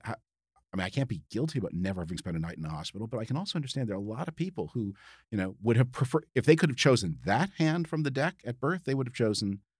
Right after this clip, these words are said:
that one. Um, and so I just think, you know, th-, there are these quizzes that sort of you take online, say, you know, "What is your political," and one of the things I always flunk is the question, "Do you think people's success is mostly the product of their own efforts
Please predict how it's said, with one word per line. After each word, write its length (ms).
that 220
one. 80
Um, 220
and 80
so 140
I 80
just 220
think, 140
you 80
know, 240
th-, 120
there 120
are 40
these 200
quizzes 420
that 140
sort 200
of 220
you 80
take 300
online, 420
say, 260
you 60
know, 100
"What 140
is 80
your 80
political," 380
and 180
one 160
of 80
the 60
things 260
I 80
always 200
flunk 360
is 80
the 40
question, 380
"Do 80
you 80
think 220
people's 280
success 540
is 160
mostly 540
the 100
product 400
of 80
their 180
own 120
efforts 480